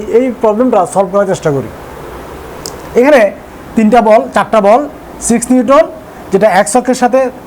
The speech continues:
থার্টি ডিগ্রি করে, ফোর নিউটন, ওয়াই অক্ষের সাথে ফর্টি ফাইভ ডিগ্রি করে, সিক্স নিউটন, যেটা এক্স অ্যাক্সিসের ঋণাত্মক দিকে, এবং ফোর নিউটন বল এক্স অক্ষের ঋণাত্মক দিকের সাথে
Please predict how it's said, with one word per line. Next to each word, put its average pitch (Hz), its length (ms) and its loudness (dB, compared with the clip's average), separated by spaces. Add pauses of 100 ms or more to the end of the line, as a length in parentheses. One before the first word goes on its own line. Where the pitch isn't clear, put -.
(100)
থার্টি 202 240 0
ডিগ্রি 226 260 2
করে, 254 140 4 (560)
ফোর 214 140 2 (100)
নিউটন, 254 340 2 (440)
ওয়াই 196 200 6
অক্ষের 240 220 -4
সাথে 240 160 0 (100)
ফর্টি 214 220 2
ফাইভ 226 180 2
ডিগ্রি 220 240 2
করে, 254 140 4 (520)
সিক্স 247 260 2
নিউটন, 240 300 4 (140)
যেটা 196 200 4 (560)
এক্স 214 160 -2
অ্যাক্সিসের 240 420 0 (300)
ঋণাত্মক 208 400 0
দিকে, 233 200 2 (480)
এবং 254 180 6 (580)
ফোর 240 220 4
নিউটন 294 260 4 (100)
বল 196 140 6 (500)
এক্স 226 200 -2
অক্ষের 254 300 0
ঋণাত্মক 226 320 0
দিকের 262 240 2
সাথে 202 180 2